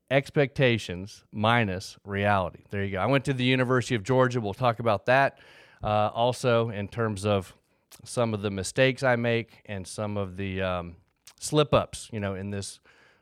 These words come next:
podcast, not necessarily known as the Harvard, uh, of the South. And so <laughs> the name, the title of the show,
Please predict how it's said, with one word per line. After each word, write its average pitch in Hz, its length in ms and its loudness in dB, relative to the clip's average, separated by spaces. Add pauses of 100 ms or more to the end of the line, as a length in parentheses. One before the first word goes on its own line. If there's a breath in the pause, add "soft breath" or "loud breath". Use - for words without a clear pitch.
(120 soft breath)
podcast, 104 720 -4 (340)
not 107 260 -2
necessarily 104 640 0
known 98 480 0
as 95 180 -2
the 101 120 0
Harvard, 98 480 2 (480 loud breath)
uh, - 40 -6
of 95 380 -2
the 95 100 -6
South. - 540 -4 (580 loud breath)
And 110 220 0
so 117 640 4 (320)
<laughs> - 280 -20
the - 1900 -4
name, 170 240 4
the 151 100 0
title 156 300 2
of 139 60 -2
the 127 60 -6
show, 98 320 0